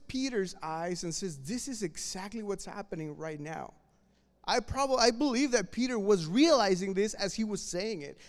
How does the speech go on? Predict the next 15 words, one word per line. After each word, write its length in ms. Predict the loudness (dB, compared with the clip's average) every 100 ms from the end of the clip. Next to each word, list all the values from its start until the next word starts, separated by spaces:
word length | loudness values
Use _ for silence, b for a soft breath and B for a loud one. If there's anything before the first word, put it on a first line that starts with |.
| -8
because 240 | 0 2
it 60 | 2
was 180 | 0 0
the 80 |
Holy 320 | -2 0 -2 -2
Spirit 380 | 0 2 2
telling 360 | 2 -2 0 0
him 280 | 2 2 0 B B
and 180 | 0 2
everyone 420 | 4 4 4 4
else, 340 | 4 2 2 -2 b b
"This 280 | 2 2 2
is 140 | 0
the 80 | 0
fulfillment 840 | 0 -4 -4 2 4 4 -4 -6